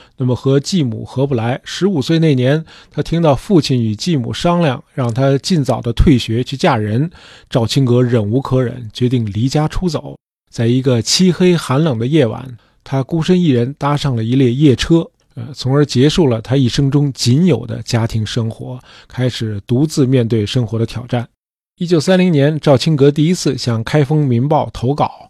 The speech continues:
啊，稿件立刻就被发表了。那时候他只有十六岁，那么随后他的创作欲望越来越强烈，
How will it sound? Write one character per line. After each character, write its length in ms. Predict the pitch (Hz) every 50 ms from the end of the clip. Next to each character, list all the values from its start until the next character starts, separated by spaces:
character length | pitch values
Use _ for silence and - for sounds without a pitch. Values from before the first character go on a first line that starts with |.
| _ - - - _ _
啊， 140 | - 110 110
稿 220 | - 110 107 113 110
件 260 | - 165 139 127 147
立 140 | 180 165 135
刻 100 | - 127
就 140 | 113 117
被 100 | 113 113
发 220 | 98 - 135 131 127
表 240 | 127 110 - - 139
了。 140 | - - - _ _ - - - - _ _ _ -
那 160 | 208 214 180
时 120 | - -
候 200 | 135 156 160 143
他 200 | 131 - 165 170
只 140 | - - 165
有 120 | 165 135 107
十 160 | - - 143
六 220 | 208 233 156 113
岁， 180 | - - 120 135 - _ _ -
那 80 | 127
么 60 | 120 110
随 200 | - 135 143 143
后 200 | 160 160 127 113
他 140 | - 127
的 100 | 127 127 120
创 260 | - - - 175 147
作 120 | 131 135
欲 200 | 127 139 156 143
望 260 | 135 123 117 110 117 143
越 160 | 170 160 127
来 80 | 123
越 140 | 135 135 117
强 280 | - - - 104 107 139
烈， 200 | 170 165 127